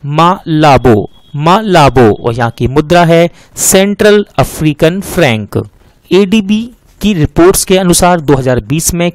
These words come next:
कितने million युवा नौकरी खोज सकते हैं? इसका सही answer है दोस्तों सिक्स पॉइंट वन, यानी कि option B। तो याद रखिएगा, एडीबी और आईएलओ,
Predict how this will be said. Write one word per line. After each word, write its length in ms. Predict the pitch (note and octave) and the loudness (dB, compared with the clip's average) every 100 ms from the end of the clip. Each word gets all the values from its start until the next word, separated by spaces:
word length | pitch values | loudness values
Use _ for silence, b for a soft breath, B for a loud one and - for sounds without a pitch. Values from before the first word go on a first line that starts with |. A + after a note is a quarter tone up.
| - | -6
कितने 320 | G3 A3 G#3+ | -4 0 0
million 340 | G#3 D3+ C3+ B2 | 0 -2 -2 -2
युवा 400 | A#2+ C3 D3 - | -2 0 0 -2
नौकरी 440 | C3+ C3+ C3+ D#3 | -4 -2 -2 -4
खोज 360 | F3+ - D3+ G3 | -8 -2 2 2
सकते 480 | - D#3+ - - B2 | 2 -2 -2 -2 -2
हैं? 340 | A2+ G2+ F#2+ _ _ _ _ _ b b b b b - | -2 -6 -10 _ _ _ _ _ b b b b b -4
इसका 320 | - - A#2+ | -2 0 0
सही 280 | B2 B2+ E3 | 2 0 0
answer 360 | D#3 D3+ E3+ | 0 0 0
है 60 | D3+ | 0
दोस्तों 380 | D3+ C#3 - F#3+ | 0 0 0 0
सिक्स 440 | - - A3 - | 0 -4 -4 -6
पॉइंट 400 | - E3 C#3+ F3 | -6 -4 -4 -6
वन, 440 | E3 D3 D3 G#2+ - | -12 -4 -2 -2 -8
यानी 240 | A2 A2+ A2 | -10 -8 -6
कि 200 | E3 F3+ | -6 -4
option 420 | B2 A2+ - F#3+ | -4 -4 -4 -4
B। 240 | D#3 C3+ G2+ - | -4 -6 -4 0
तो 60 | |
याद 160 | A#2 A2 | 0 0
रखिएगा, 380 | - C3+ E3+ F#3+ - | -4 -2 0 0 -4
एडीबी 520 | D3+ C#3+ E3+ F3 F#3+ - | -6 -4 -6 -6 -6 -2
और 200 | D3+ F3 - | 2 2 0
आईएलओ, 960 | - C#3 F#3+ - D3 C3 C#3+ - C#3 | -2 0 -2 0 0 0 -2 0 2